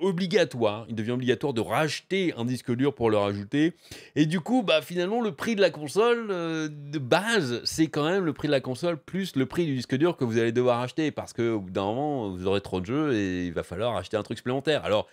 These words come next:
d'ici quelques années, il y aura évidemment des développeurs tiers de disques durs. Euh, ces formats se seront bien démocratisés, ils auront perdu de la valeur. Donc d'ici quelques années, ça coûtera plus trop cher. Mais quand même, au début, il va falloir, il va falloir mettre de l'argent. Et c'est,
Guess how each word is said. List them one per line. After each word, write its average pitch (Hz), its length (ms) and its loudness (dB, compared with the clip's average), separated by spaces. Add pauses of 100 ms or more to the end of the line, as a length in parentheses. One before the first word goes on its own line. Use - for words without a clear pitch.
(260)
d'ici 104 320 -4
quelques 113 340 2
années, 127 320 4 (140)
il 165 180 0
y 143 80 2
aura 107 220 2
évidemment 110 420 2
des 104 140 -4
développeurs 104 500 -2
tiers 120 240 -2
de 101 80 -4
disques 98 300 -6
durs. 143 320 2 (280)
Euh, 98 220 2
ces 139 240 0
formats 127 500 0
se 107 140 -8
seront 90 220 -6
bien 110 220 2
démocratisés, 104 640 0
ils 85 100 -6
auront 78 120 -8
perdu 90 300 -2
de 98 60 0
la 92 80 4
valeur. 113 260 4
Donc 92 160 -4
d'ici - 220 -12
quelques 85 240 -10
années, 120 180 -4
ça 101 140 -14
coûtera - 440 -10
plus 117 120 -6
trop 113 160 -2
cher. 113 260 0
Mais 156 220 2 (340)
quand 120 140 2
même, 175 160 2
au 151 80 2
début, 143 380 0
il 170 40 -4
va 113 120 0
falloir, 127 340 -2
il 127 40 -2
va 98 40 -4
falloir 117 260 0
mettre 123 220 -2
de 117 80 2
l'argent. 101 420 0
Et 90 80 -6
c'est, 101 340 -4